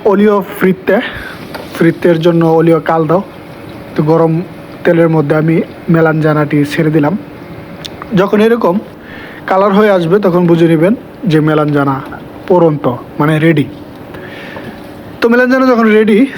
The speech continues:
তো এইদিকে আমরা পাস্তা ফালাইমু বল্লির তরের ভিতরে। বল্লির তরে মানে aqua caldo যেটার মধ্যে, এটার বলা হয় বল্লির তরে। তো বল্লির তরের মধ্যে আমরা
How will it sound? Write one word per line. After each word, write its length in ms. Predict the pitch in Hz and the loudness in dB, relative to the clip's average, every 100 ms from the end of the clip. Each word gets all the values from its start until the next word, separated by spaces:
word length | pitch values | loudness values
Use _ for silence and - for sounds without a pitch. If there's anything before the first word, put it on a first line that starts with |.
| - | -2
তো 140 | 370 | 2
এইদিকে 280 | 196 190 214 | 4 4 4
আমরা 340 | 196 196 180 226 - - - - | 2 2 0 -2 -8 -18 -20 -4
পাস্তা 560 | 185 180 - 180 170 220 - - - | -2 -2 -2 0 0 -2 -10 -18 -6
ফালাইমু 440 | 185 165 165 165 | 0 2 4 4
বল্লির 280 | 160 175 160 | 4 4 4
তরের 260 | 170 160 | 2 2
ভিতরে। 300 | 165 156 160 226 - - - - - - - - | 2 2 2 0 -6 -20 -20 -20 -18 -16 -16 0
বল্লির 200 | 175 180 | 2 2
তরে 180 | 170 185 | 2 2
মানে 280 | 190 185 208 | 2 2 2
aqua 440 | - 170 170 175 170 | 0 -2 0 0 0
caldo 320 | 180 175 165 165 | 0 2 4 4
যেটার 300 | 160 160 160 | 4 2 0
মধ্যে, 420 | 175 180 196 160 | 0 2 2 2
এটার 200 | 156 156 | 4 4
বলা 160 | 160 | 4
হয় 100 | 156 | 2
বল্লির 280 | 147 165 151 - | 2 2 2 0
তরে। 200 | 156 180 - - - - - - | 0 0 -4 -18 -18 -18 -10 0
তো 80 | |
বল্লির 240 | 175 196 180 | 2 4 2
তরের 260 | 185 185 | 2 2
মধ্যে 240 | 196 208 196 | 2 2 0
আমরা 300 | 170 185 | 2 0